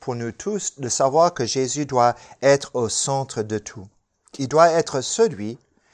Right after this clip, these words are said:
qui, et il doit être celui qui est au cœur,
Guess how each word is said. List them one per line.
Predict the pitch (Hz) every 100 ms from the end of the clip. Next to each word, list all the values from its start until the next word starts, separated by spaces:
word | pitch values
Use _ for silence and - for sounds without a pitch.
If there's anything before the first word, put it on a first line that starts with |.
| _ _ _ -
qui, | 156 160
et | 160 147
il | 147
doit | 160 151
être | 139
celui | 151 127 127
qui | - 123 123
est | 123
au | - 117
cœur, | - 147 147 127 - 117